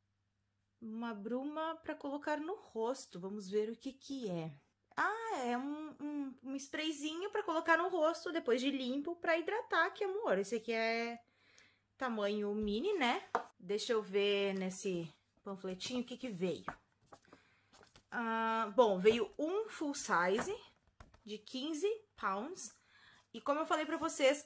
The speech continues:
cada caixinha sai em volta de uns treze euros. Então, só esse produtinho aqui custou mais de uns, tipo, uns dezessete euros por aí, que é quinze pounds.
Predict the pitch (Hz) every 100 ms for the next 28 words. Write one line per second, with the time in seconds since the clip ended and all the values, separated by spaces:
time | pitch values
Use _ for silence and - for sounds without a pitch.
0 | - - 311 349 339 330 - 269 277 285
1 | - 269 254 277 - _ _ 254 254 233
2 | 226 240 240 226 240 240 - - - _
3 | 262 226 220 214 196 190 175 165 - -
4 | - 202 190 214 214 - 359 381 359 381
5 | 320 302 285 - 214 247 285 277 294 494
6 | - _ _ _ _ _ _ _ _ -
7 | 285 - 285 254 277 _ _ _ _ 226
8 | 220 226 196 190 185 190 - - - 180
9 | 185 170 190 185 185 208 196 - 202 196
10 | 180 - - 180 170 220 - _ _ _
11 | 180 - 190 185 190 190 180 185 185